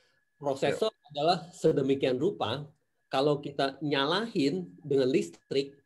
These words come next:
Speaker 1: nggak disuruh hitung pun dia lagi ngitung. Betul nggak,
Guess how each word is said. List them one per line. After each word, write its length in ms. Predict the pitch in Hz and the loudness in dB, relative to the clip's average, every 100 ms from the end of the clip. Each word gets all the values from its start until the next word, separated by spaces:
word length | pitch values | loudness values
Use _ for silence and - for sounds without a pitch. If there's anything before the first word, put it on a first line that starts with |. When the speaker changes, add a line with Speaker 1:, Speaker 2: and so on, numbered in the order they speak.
| _ _ _ _ 165 | _ _ _ _ 2
Speaker 1:
nggak 140 | 175 | 4
disuruh 320 | 175 208 185 | 6 6 4
hitung 320 | - 180 175 240 | 4 4 4 4
pun 160 | 269 | 6
dia 80 | - | 8
lagi 160 | 160 147 | 8 6
ngitung. 400 | 170 170 101 - _ _ _ _ _ - | 4 4 -2 -8 _ _ _ _ _ -10
Betul 240 | 135 170 | 0 0
nggak, 140 | 120 | 0